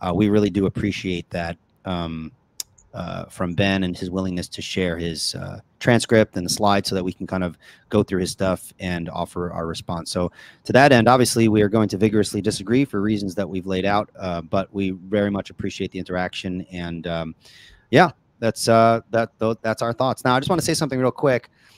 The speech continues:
with respect to Scott Terry. So Scott Terry said that is, this is, so, so the Vantillion Fire blog, uh, blog site is Scott's.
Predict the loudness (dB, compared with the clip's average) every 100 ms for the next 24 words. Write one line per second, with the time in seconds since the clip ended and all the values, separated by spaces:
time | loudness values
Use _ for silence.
0 | _ _ -6 -6 -4 -4 -4 -6 -8 -8
1 | -6 -6 -6 -4 -2 -2 -6 -14 -12 -6
2 | -6 -4 -4 -2 -6 -8 _ -6 -6 -6
3 | -8 -6 -10 _ _ _ _ -12 -10 -10
4 | -12 -10 -10 -6 -8 -6 -6 -4 -6 -6
5 | -6 -4 -6 -4 -2 0 0 -2 -4 -10
6 | _ _ _ _ -20 _ -6 -4 -2 -4
7 | -4 -6 -4 -2 0 -2 -4 -6 -6 -8
8 | -14 _ _ -8 -6 -6 -8 -10 -8 -4
9 | -2 -4 -10 -14